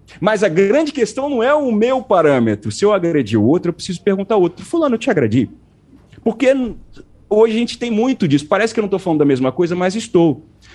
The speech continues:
confundindo a, a nossa liberdade de opinião com, a, com, com o fato de eu não ter cuidado com o outro.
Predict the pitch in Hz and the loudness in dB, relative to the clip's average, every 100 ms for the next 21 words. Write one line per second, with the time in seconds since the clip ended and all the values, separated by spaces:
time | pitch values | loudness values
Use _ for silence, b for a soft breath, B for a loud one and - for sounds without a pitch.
0 | b 185 185 190 156 147 175 156 - 143 | b -2 0 0 0 0 2 2 2 -2
1 | 151 151 - 139 151 190 180 143 117 123 | -2 -2 -2 -2 -2 -2 0 0 2 2
2 | 160 190 170 127 110 104 131 - 127 123 | 2 0 -2 -4 -4 0 -2 2 2 4
3 | 120 156 185 107 b b - 208 214 208 | 2 2 0 -4 b b -4 -2 0 0
4 | 208 202 202 - 208 220 180 - 208 202 | 0 -2 -4 -2 0 -2 -10 -6 -2 -2
5 | 160 190 208 190 220 208 208 220 208 - | -2 -4 -2 -2 -2 -2 -2 -4 -4 -4
6 | 254 190 202 294 262 247 226 208 190 123 | -4 -2 -2 -2 -6 -4 -2 2 2 2
7 | - 82 | -2 -8